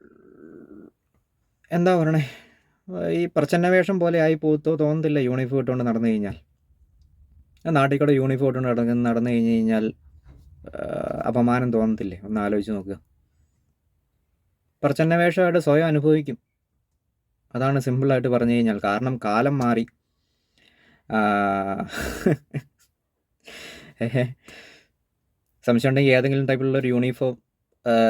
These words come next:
രാവിലെ ഒന്ന് തയ്പ്പിച്ച്, തയ്ച്ചിട്ട് ഒരു കണ്ണാടിയുടെ മുമ്പിൽ, ആ, പോയി നിന്നിട്ട് നിങ്ങളൊന്ന് ടെസ്റ്റ് ചെയ്ത് നോക്ക്, ഒന്ന് ഇട്ട് നോക്ക്. അപ്പോൾ മനസ്സിലാവും ഞാനീ പറഞ്ഞതിൻ്റെ ഗൗരവം. കാര്യമൊക്കെ, ആ, ശരിയാണെങ്കിൽ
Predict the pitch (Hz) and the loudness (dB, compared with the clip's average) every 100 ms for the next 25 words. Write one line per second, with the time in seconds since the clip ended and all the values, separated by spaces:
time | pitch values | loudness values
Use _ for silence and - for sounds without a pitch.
0 | 110 110 110 110 113 123 - 120 117 117 | 4 2 2 2 2 -2 -4 -4 -2 -2
1 | 117 110 123 - - - 107 110 110 110 | -2 -4 -6 -10 -10 -4 -4 -2 -4 -6
2 | 113 110 107 110 113 120 120 107 110 - | -4 -4 0 2 2 2 2 0 -2 -6
3 | _ _ _ - 104 104 104 101 101 107 | _ _ _ -8 -4 -2 0 -2 -2 0
4 | 107 107 104 101 104 - - - - 107 | 0 2 -2 -4 -8 -12 -20 -20 -8 -4
5 | 104 104 104 101 92 - 104 107 104 95 | -2 -2 -4 -6 -8 -4 -2 0 -2 -6
6 | - 101 98 98 110 101 95 - _ _ | -8 -10 -8 -8 -8 -10 -12 -18 _ _
7 | _ _ _ _ _ _ 117 113 107 101 | _ _ _ _ _ _ -8 -2 -2 -2
8 | 101 101 101 98 98 - 107 107 110 101 | 0 0 0 -2 -2 -4 -4 -2 -2 0
9 | 95 92 92 92 - - - _ _ _ | -2 -2 -6 -8 -12 -12 -16 _ _ _
10 | _ _ _ _ _ _ _ - 92 98 | _ _ _ _ _ _ _ -8 -2 2
11 | 110 139 139 139 139 - - - 127 127 | 4 4 4 4 2 2 -6 -4 2 4
12 | 123 123 123 123 123 123 123 120 127 135 | 6 6 6 4 4 4 2 0 0 0
13 | 131 127 131 | 0 -2 -4